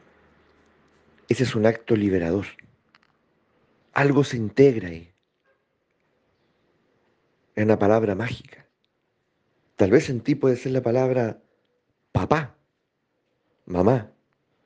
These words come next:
A ver, de pronto, un ejercicio. Di papá, mamá. Y podemos descubrir, tal vez <laughs> impensadamente, que te cuesta decir las dos.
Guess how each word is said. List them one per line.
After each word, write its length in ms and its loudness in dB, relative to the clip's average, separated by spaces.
A 100 -4
ver, 260 0
de 120 -10
pronto, 440 -6
un 160 -4
ejercicio. 640 -6
Di 220 0
papá, 420 0
mamá. 420 -2
Y 60 -6
podemos 500 2
descubrir, 560 -4
tal 160 -12
vez 220 -2
<laughs> 160 -18
impensadamente, 1120 0
que 140 -4
te 80 2
cuesta 260 0
decir 300 -2
las 180 -2
dos. 320 -4